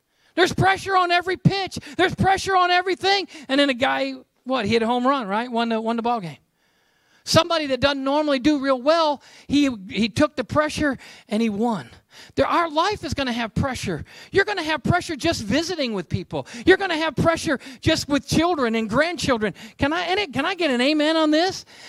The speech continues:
'Cause you could, there is, we're gonna have pressure. We're not gonna have a life that doesn't have pressure on it.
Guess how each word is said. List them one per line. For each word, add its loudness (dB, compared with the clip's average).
'Cause 2
you 2
could, -2
there 2
is, -4
we're 4
gonna -4
have -2
pressure. -2
We're 6
not 2
gonna -4
have -2
a 0
life -2
that 2
doesn't 2
have -2
pressure 0
on -2
it. -12